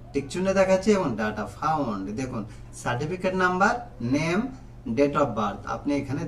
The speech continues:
দেখতে পাবেন। দেখুন একদম ক্যারেক্টারলি আপনি এখানে দেখতে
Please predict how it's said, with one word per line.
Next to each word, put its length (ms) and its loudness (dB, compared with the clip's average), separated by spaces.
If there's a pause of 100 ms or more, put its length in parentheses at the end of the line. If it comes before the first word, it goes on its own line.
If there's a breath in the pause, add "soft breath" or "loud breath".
দেখতে 260 -8
পাবেন। 260 -6
দেখুন 180 -6 (640 loud breath)
একদম 240 -2 (500)
ক্যারেক্টারলি 480 4 (140)
আপনি 160 2 (100)
এখানে 220 -4 (100)
দেখতে 200 -6